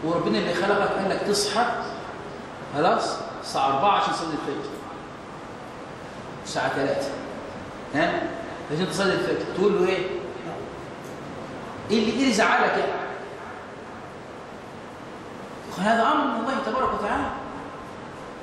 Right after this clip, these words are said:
لابد تتعامل من هذا المنطلق، أنا عبد لله، لا، الذي خلقني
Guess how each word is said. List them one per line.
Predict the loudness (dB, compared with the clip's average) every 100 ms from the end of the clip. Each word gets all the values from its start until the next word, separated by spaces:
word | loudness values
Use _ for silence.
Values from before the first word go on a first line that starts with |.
| -12 -12 -8 -2
لابد | 2 4 4 4
تتعامل | 4 6 6 6 4
من | 4
هذا | 2 2
المنطلق، | 0 0 0 2
أنا | 4 4
عبد | 6 4 4 0
لله، | -2 -2 -2 0 0
لا، | 0 2
الذي | 4 4
خلقني | 6 4 4 2